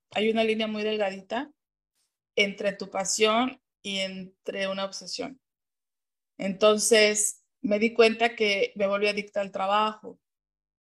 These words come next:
Me volví adi-, adicta al trabajo porque no sabía cuándo parar. Entonces, a lo mejor muchas mujeres y hombres están pasando por una situación así,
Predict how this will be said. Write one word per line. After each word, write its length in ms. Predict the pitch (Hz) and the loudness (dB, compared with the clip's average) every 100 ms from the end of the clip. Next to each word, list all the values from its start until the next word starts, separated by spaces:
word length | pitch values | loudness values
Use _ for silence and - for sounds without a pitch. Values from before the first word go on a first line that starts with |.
| _ | _
Me 100 | - | -4
volví 220 | 202 202 | 0 4
adi-, 420 | 214 214 247 240 - | 6 6 4 4 2
adicta 380 | 196 214 214 220 | 2 2 0 -2
al 100 | 226 | 2
trabajo 540 | 226 208 202 226 220 | 4 6 4 0 -4
porque 760 | 208 202 190 196 190 190 190 - _ _ _ | -4 -6 -6 -4 -4 -4 -6 -10 _ _ _
no 180 | 190 202 | -2 0
sabía 300 | 214 208 202 | 2 2 2
cuándo 260 | 202 202 | 0 -2
parar. 440 | 196 185 190 185 185 _ _ _ _ _ _ _ - | 0 2 2 2 -4 _ _ _ _ _ _ _ -6
Entonces, 720 | 190 190 208 202 214 208 - - | -6 0 0 2 2 2 -2 0
a 80 | 196 | 0
lo 80 | |
mejor 240 | 196 202 208 | 2 0 -2
muchas 280 | 220 233 220 | -4 -6 -8
mujeres 420 | 202 202 202 202 | -6 -4 -4 -4
y 40 | |
hombres 220 | 190 196 | -6 -8
están 200 | 196 196 | -10 -10
pasando 400 | 185 190 190 190 | -6 -6 -4 -8
por 140 | 190 185 | -10 -12
una 160 | 185 | -10
situación 460 | 190 190 180 175 185 | -10 -10 -12 -12 -10
así, 440 | 185 - 185 185 | -8 -8 -8 -10